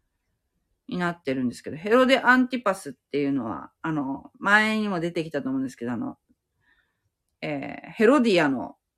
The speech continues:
旦那ですね。ヘロディアっていうのはヘロデの姪なんですけど、実は。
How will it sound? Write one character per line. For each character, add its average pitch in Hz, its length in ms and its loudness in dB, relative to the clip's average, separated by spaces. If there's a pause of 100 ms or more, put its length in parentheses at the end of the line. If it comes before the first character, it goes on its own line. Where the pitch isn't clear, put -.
(1500)
旦 156 200 2
那 143 120 0
で 127 100 -4
す 120 120 -12
ね。 185 260 -8
ヘ 262 120 4
ロ 330 140 6
デ 247 100 4
ィ 202 80 10
ア 185 40 8
っ - 80 -6
て 165 80 0
い - 20 4
う 156 40 0
の 147 60 0
は 156 40 0
ヘ 233 140 6
ロ 233 140 10
デ 160 120 2
の 139 360 -2
姪 185 380 4
な 214 140 6
ん 190 60 0
で 123 80 -2
す - 100 -16
け 92 120 -10
ど、 117 100 -6
実 117 300 -12
は。 85 180 -10